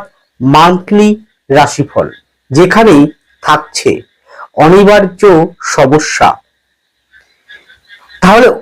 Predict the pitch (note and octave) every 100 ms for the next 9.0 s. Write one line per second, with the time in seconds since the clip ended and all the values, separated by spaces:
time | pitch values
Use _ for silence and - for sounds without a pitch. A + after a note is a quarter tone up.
0 | D#3+ E3 F#3+ G#3+ G#3 A3+ F#3+ D#3+ F3 -
1 | G3 D#3 D3 E3+ F3 E3 E3 G3+ - _
2 | _ _ _ _ _ _ _ _ _ _
3 | - A#2 E3 C#3+ D#3+ E3+ F#3+ F#3 G3+ F3
4 | F3 E3+ F3 E3+ E3+ _ - - D3 E3+
5 | E3+ F3 F3 F3 C#3 - _ D3 C#3+ -
6 | - - E3 E3 D#3 E3+ F3 _ _ _
7 | _ _ _ _ _ _ _ _ _ _
8 | _ _ _ _ F3 G#3 - G3+ -